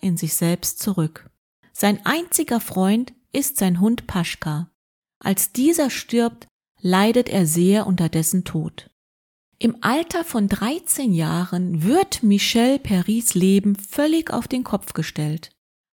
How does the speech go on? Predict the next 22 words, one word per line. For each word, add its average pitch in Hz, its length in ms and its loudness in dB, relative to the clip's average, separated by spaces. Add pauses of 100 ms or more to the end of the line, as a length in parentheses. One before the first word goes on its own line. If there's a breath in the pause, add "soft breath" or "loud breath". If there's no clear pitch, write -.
(140)
Eines 311 440 -2
Tages 185 680 -2
entdeckt 196 680 -2
er 180 300 -2 (120)
in 208 260 4
den 247 320 0
von 185 260 -4
Sadismus 247 720 -4
geprägten 196 760 -4
pornografischen 196 920 -2
Magazinen 208 720 0
seines 160 340 -2
Vaters 175 640 -2 (240)
eine 233 220 0
Bondage-Szene 165 1300 -2
und 170 240 -2
insbesondere 185 1000 -2 (240)
eine 214 200 0
Folterszene. 156 960 -2 (600)
Ab - 200 -4
diesem 339 420 6
Moment 185 680 0